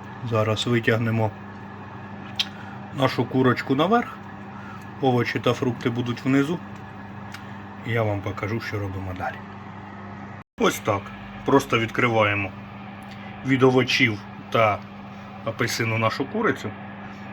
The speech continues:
І даємо її на десять хвилин, п'ятнадцять-десять. Закидуємо, хай зробиться з каринкою. І будемо подавати.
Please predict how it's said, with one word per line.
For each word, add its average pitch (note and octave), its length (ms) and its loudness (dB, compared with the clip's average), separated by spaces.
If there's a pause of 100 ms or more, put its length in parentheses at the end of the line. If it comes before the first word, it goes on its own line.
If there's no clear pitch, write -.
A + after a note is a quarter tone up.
(420)
І - 80 6
даємо C3+ 500 8
її B2 460 2 (720)
на C#3 160 8
десять B2+ 500 4
хвилин, D3 480 4 (240)
п'ятнадцять-десять. G#2+ 1080 2 (1040)
Закидуємо, B2+ 640 6
хай A#2 380 4 (460)
зробиться A#2 440 4
з - 60 -2
каринкою. G#2 560 2 (600)
І E3 220 6 (140)
будемо A2+ 380 2
подавати. G#2 600 2